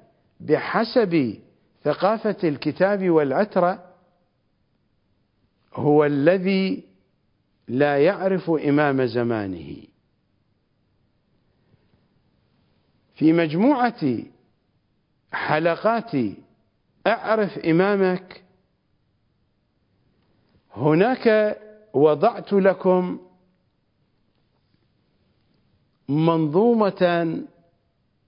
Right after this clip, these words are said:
عقائدية متكاملة في معرفة إمام زماننا، أتمنى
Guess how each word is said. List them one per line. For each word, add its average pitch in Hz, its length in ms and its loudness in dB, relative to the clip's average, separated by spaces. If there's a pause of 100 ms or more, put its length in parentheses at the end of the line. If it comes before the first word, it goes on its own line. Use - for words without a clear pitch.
(380)
عقائدية 165 1500 0 (1200)
متكاملة 165 1500 0 (1040)
في 160 220 2
معرفة 175 1080 -2 (640)
إمام 165 360 0
زماننا، 135 760 0 (1200)
أتمنى 151 680 2